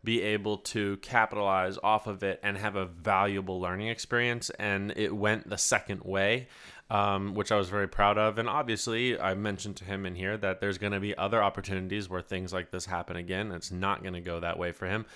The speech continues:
but this is just something to pull as much information and data from as he can. And hopefully, by having this conversation on my podcast,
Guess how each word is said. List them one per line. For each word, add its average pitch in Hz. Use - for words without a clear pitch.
but 98
this 117
is 113
just 104
something 104
to 95
pull 117
as 95
much 117
information 104
and 92
data 95
from 101
as 85
he 95
can. 117
And 90
hopefully, 104
by 98
having 113
this 107
conversation 98
on 95
my 107
podcast, 95